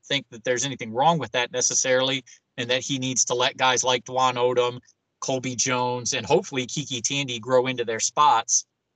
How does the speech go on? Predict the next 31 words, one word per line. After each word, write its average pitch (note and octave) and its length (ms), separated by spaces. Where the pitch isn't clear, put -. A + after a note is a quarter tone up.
um, A2+ 400
as B2+ 160
well C3 200
as A#2+ 120
fit C#3 160
in B2+ 100
this A#2+ 180
other B2 200
stuff. D3+ 440
And B2+ 280
with B2+ 180
Xavier's C3 540
recruiting D3+ 500
class C#3 240
for C3+ 120
next C#3+ 280
year C3 120
coming B2 340
in, A#2+ 320
um, G2 420
Steele C3 480
elected C3 500
to, A#2 440
I B2+ 120
hesitate D3+ 460
to - 40
say B2 280
take C3+ 340
it B2 100
easy, A2+ 520
but A2 240